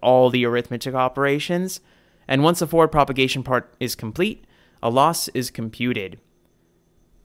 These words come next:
Then scale this loss by multiplying it by some constant, and this way, during the back propagation phase,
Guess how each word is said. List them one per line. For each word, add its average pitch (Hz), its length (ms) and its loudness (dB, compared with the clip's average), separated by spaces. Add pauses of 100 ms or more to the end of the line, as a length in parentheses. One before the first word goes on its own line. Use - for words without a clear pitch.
Then 117 200 -4
scale 139 360 4
this 143 240 -2
loss 139 480 0 (340)
by 120 240 2
multiplying 120 600 0
it 127 80 -6
by 113 160 -2
some 110 340 -8
constant, 117 680 -6 (500)
and 113 240 -6
this 175 240 2
way, 123 260 0
during 113 340 -6
the 110 60 -8
back 139 360 0
propagation 117 640 -2
phase, 117 420 -2